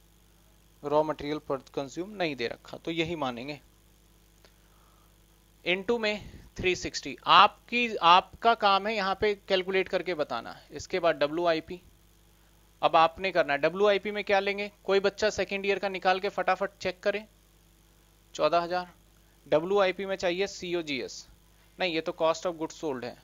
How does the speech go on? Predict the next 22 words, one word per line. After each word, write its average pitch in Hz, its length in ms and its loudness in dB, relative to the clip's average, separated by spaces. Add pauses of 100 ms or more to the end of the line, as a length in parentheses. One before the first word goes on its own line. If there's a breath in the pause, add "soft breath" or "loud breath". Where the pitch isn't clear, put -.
(600 soft breath)
अब 151 200 0
cost 185 380 4
of 190 140 0
production 185 460 0
ढूंढना 127 300 -6
है 147 260 -16 (560 soft breath)
कि 165 120 -4
कितने 190 380 -4
unit 175 400 -4
हमने 170 280 -6
production 156 500 -2
किया। 123 300 -10 (920 soft breath)
Cost 165 400 4
of 165 160 -4
production 147 440 -2
शायद 160 500 0
हमें 151 240 -10
question 151 340 -8
में 170 180 -10
दे 190 140 4
रखा - 280 -4
हो, - 160 -18